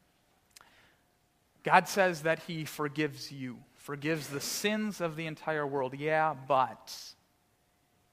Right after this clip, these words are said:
there's a particular sin in my life that's bigger than God's forgiveness.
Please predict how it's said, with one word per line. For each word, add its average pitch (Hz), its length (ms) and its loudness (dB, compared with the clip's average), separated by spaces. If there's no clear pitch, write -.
there's 147 180 0
a 156 80 2
particular 180 640 -2
sin 160 320 -8
in 143 100 -6
my 135 240 0
life 127 480 -4
that's - 400 -8
bigger 160 320 -2
than 143 240 -4
God's 131 280 0
forgiveness. - 920 -16